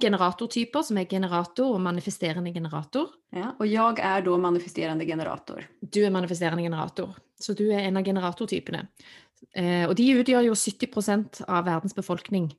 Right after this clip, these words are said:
Speaker 1: totalt. Så har vi prosjektorer, som er tjue prosent av befolkningen, som,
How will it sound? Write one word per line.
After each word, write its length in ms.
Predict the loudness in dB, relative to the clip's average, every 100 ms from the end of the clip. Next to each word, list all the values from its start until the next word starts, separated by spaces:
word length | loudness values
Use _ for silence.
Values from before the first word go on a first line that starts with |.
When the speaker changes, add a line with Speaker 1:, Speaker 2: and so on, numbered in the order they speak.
| _
Speaker 1:
totalt. 580 | -6 -4 -2 -6 -10 -20 -20 _ _ _ _ _ _ _ _ _ -2
Så 160 | 0
har 160 | 4 4
vi 160 | 6 4
prosjektorer, 680 | 2 0 0 -2 2 2 0
som 240 | -2 0
er 320 | 2 4 2
tjue 320 | 2 0 0
prosent 640 | -2 -4 -2 0 -2 -8 -12
av 180 | -4 -4 -4
befolkningen, 600 | -8 -8 -4 -2 -2 -2
som, 300 | -2 -2